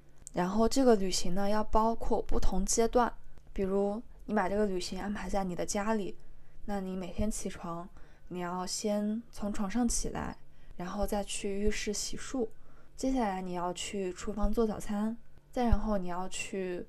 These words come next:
更衣室里换衣服，然后出门，对不对？那如果你要记五个东西，那么你就可以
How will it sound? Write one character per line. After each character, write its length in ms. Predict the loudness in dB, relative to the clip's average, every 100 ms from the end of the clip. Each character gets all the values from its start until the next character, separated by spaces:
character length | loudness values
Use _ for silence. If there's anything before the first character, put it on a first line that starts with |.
| -10
更 120 | -2
衣 140 | 2 2
室 180 | 2 -2
里 80 |
换 260 | -2 2 4
衣 120 | 4
服， 380 | 0 -4 -8 -10 -12 -10 -4
然 120 | 0
后 120 | 2
出 220 | 2 2
门， 240 | -2 -4 -4
对 100 | -4
不 140 | 0
对？ 180 | 0 -2 -6 -10 -12 -14 -16 -4
那 260 | -2 0 -4 -10 -12 -14 0
如 120 | 2
果 140 | 4 4
你 100 | 2
要 160 | -4
记 460 | -4 -4 -2 -2 -4 -12 -20 -18 -8
五 160 | -4
个 100 | 0
东 180 | 0 0
西， 240 | -2 -2 -6 -8 -18 -14 -4
那 100 | 2
么 140 | 2
你 80 | 2
就 120 | -2
可 140 | -2
以 100 | -4